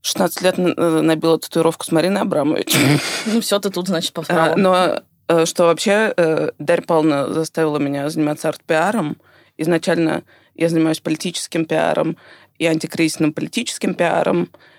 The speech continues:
Speaker 1: Четыре года работы в месте, которое нельзя называть в нынешних, наверное, реалиях.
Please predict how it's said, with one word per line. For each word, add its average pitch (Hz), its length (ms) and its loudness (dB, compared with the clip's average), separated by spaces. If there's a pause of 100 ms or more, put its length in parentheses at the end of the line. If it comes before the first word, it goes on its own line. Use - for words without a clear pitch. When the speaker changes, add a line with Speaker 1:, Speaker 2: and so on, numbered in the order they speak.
(120)
Speaker 1:
Четыре - 280 -4
года 151 240 0
работы 156 560 0
в 156 200 -2
месте, 156 340 0
которое 151 320 -2
нельзя 151 260 2
называть 147 420 -2
в 151 40 -2
нынешних, 143 460 -4
наверное, 135 500 -4
реалиях. 190 640 -2